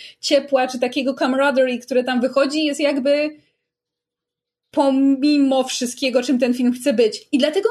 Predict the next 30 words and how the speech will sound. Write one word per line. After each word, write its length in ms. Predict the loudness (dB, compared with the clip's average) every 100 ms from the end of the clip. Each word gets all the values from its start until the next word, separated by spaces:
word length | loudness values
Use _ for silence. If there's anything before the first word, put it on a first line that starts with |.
| 0
mam 100 | -2
wrażenie, 440 | -2 -2 -2 -2
że 80 | -2
jakby, 280 | -2 -2 -2 -2 -4 -8 -14
że 140 | -6 -2
ten 160 | 0
taki 240 | 0 0 -2
patos 500 | -2 -2 0 0 -2
tego 200 | -2 -2
filmu 260 | 2 2
wynika 420 | 2 2 2 0 -2
z 140 | -2
Ridleya 400 | -4 0 0 0
Scotta, 460 | -2 -2 0 -2 -2
a 320 | -2 0 -2 -10 _
ten, 360 | -2 -2 -4 -2
ten 140 | -2
humor 360 | 0 2 2 2
wynika 320 | 0 2 0
ze 100 | 0
scenariusza 540 | -2 -2 0 0 -2
właśnie 260 | -2 -2 -2
Briana 320 | 0 0 -2
Helgelanda, 640 | 0 0 2 2 2 0 -4 -14 -14
bo 260 | 0 2 2
jakby 320 | 0 -2 -4 -10
scenariusz 560 | -6 -2 0 0 0 2
do 140 | 2
Obłędnego 500 | 2 2 0 0 0
Rycerza 420 | -2 0 0 -2